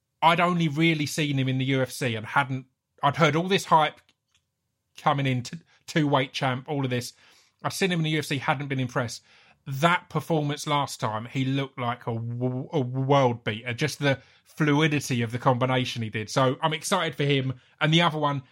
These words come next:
it's hardly a one to watch because he's already highly ranked, but F-,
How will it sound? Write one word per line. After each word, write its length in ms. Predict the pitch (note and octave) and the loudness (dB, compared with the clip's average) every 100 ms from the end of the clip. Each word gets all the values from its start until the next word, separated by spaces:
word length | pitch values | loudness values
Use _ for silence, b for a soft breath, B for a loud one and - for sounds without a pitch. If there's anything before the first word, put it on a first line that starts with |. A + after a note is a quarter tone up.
| b | b
it's 200 | - C#3 | -14 -2
hardly 340 | F#3+ F#3+ D3+ C3+ | 4 4 4 2
a 60 | |
one 200 | B2+ B2+ | 2 0
to 100 | B2 | 0
watch 280 | C3+ C#3 - - - | -2 -2 -6 -12 -6
because 200 | C3 B2 | -2 0
he's 120 | B2 | 2
already 180 | C3 A#2 | 0 0
highly 360 | C3 B2 A#2 | 0 0 0
ranked, 420 | A#2 C3+ A#2 - | 0 -2 -2 -6
but 200 | - C3+ - b b b _ _ _ _ _ _ | -2 -2 -4 b b b _ _ _ _ _ _
F-, 180 | _ - | _ -20